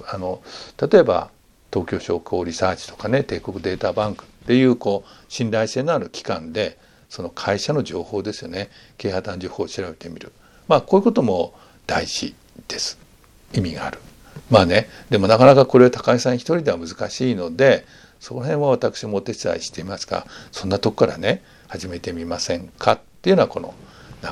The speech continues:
れですね。はい。ということで、今、ケース一のね、高木さんのケースについて、えー、テキストに書いてあることなんですけども、まあ、そこをですね、えー、オーディオ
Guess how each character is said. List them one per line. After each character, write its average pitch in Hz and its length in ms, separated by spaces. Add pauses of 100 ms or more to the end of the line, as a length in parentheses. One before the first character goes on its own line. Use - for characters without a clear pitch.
れ - 60
で - 100
す - 160
ね。 107 120
は 87 180
い。 80 80 (920)
と 175 120
い 175 80
う 170 60
こ 170 120
と 151 180
で、 117 240
今、 92 960 (200)
ケ 143 160
ー - 20
ス 113 140
一 - 180
の 85 100
ね、 98 220 (280)
高 - 280
木 123 160
さ 117 260
ん 113 120
の 113 100
ケ 127 180
ー 120 40
ス - 140
に 95 140
つ - 200
い 90 120 (280)
て、 123 240 (420)
え 95 220
ー、 - 100
テ 151 80
キ - 160
ス - 120
ト 127 120
に 110 160
書 - 140
い 117 80
て 107 120
あ 104 60
る 95 80
こ - 120
と 107 100
な 95 140
ん 87 80
で 82 100
す - 80
け 95 120
ど 98 100
も、 104 240 (300)
ま 117 80
あ、 - 20
そ 117 140
こ 143 200
を 139 80
で 131 100
す - 140
ね、 92 200 (400)
え 90 200
ー、 101 120
オ 98 120
ー - 20
デ 104 100
ィ 104 100
オ 123 120